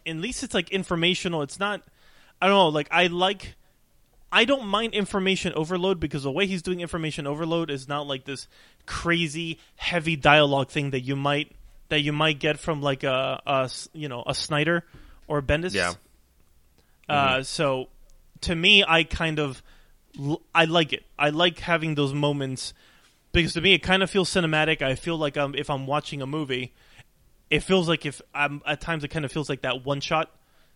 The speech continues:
Speaker 1: that you're just following,
Speaker 2: Yeah.
Speaker 1: like, a one shot where, yes, it feels long because here it, we haven't really experienced where, oh, wow, it's nighttime right now, now it's day. Okay, you could tell this is, like, three days later and he's still working on it.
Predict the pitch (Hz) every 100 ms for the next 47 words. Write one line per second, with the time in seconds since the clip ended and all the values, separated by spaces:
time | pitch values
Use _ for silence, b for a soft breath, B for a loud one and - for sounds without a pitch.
0 | _ 139 139 131 139 143 - 156 151 156
1 | 147 139 147 123 147 147 - 156 151 143
2 | 147 143 196 202 151 - 185 147 147 147
3 | 185 226 - - _ _ - _ _ _
4 | - 185 165 170 214 254 220 185 165 160
5 | 160 _ _ - 165 208 202 285 277 214
6 | 214 208 196 160 - - 170 175 165 143
7 | 139 - - - _ _ _ _ _ 139
8 | 147 139 139 - 185 139 131 165 143 -
9 | 160 160 170 - 165 160 165 160 156 139
10 | 147 156 151 135 156 147 151 139 143 143
11 | 131 156 151 - 151 143 139 139 139 -
12 | 151 156 151 147 143 147 147 147 156 147
13 | 143 127 - 143 147 135 151 160 170